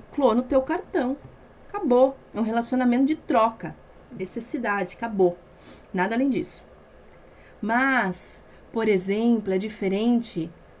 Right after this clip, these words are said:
do relacionamento que você quer ter com o seu esposo, com a sua esposa, com o seu amigo, com o seu líder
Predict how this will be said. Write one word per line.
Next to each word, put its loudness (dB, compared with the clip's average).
do -2
relacionamento -2
que -8
você -4
quer -4
ter -4
com -8
o -6
seu -6
esposo, 0
com -6
a 0
sua -6
esposa, -2
com -6
o -2
seu 0
amigo, -2
com 4
o -2
seu -2
líder 0